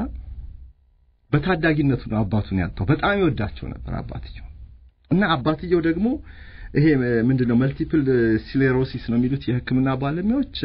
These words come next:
በተሽከርካሪ ወንበር ላይ እንድትቀመጥ የሚያደርግህ አሰቃቂ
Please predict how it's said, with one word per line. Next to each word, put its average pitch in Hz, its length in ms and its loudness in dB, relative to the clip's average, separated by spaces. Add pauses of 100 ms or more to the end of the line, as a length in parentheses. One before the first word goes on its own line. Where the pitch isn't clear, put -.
(180)
በተሽከርካሪ 120 1200 -2 (120)
ወንበር 117 380 0
ላይ 101 180 0 (600)
እንድትቀመጥ 120 640 2
የሚያደርግህ 98 720 -2 (1300)
አሰቃቂ 151 440 -2